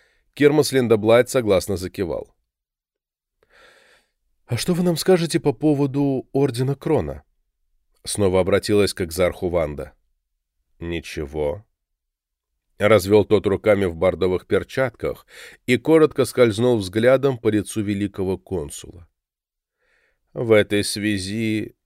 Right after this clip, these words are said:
новости хорошие. Мятежи и восстания не вспыхивают.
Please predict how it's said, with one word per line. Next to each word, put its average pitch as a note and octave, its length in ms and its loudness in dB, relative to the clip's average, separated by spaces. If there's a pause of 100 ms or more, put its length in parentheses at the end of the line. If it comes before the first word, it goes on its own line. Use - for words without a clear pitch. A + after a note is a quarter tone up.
(380)
новости F#2+ 640 -4
хорошие. A#2+ 760 -6 (1800)
Мятежи G#2 540 0
и - 20 6
восстания A2+ 800 0
не D#2+ 140 -4
вспыхивают. F#2 840 -12